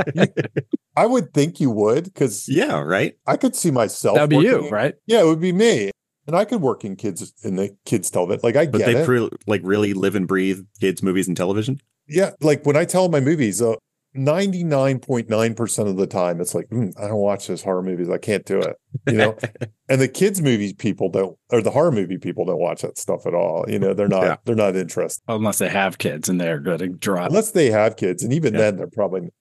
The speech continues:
Speaker 2: yeah, they're even not. So I've never really cross-pollinated. I've never met a single person that was like, "Oh, I watch those kids' movies," or the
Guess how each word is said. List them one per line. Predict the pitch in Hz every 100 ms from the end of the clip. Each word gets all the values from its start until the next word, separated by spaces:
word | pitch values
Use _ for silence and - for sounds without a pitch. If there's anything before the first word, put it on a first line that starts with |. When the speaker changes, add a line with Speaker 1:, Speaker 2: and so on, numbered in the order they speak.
| _
Speaker 2:
yeah, | 123 104
they're | 87 101 98
even | 95 92
not. | 95 92 95
So | - 127 - - _
I've | 127
never | 123 156 190
really | 175 156 139 110 104 _ _
cross-pollinated. | 131 113 - 110 107 101 92 85 82
I've | 107
never | 113 131 160
met | 131 113
a | 95
single | - 120 117
person | - 101 98 98 90
that | 87
was | 92
like, | 87 90 87 _ _ _ _ _ _
"Oh, | 196
I | 208
watch | 208 220 214
those | - 117
kids' | - 120 98
movies," | 104 98 117 101
or | 92 101
the | 104 95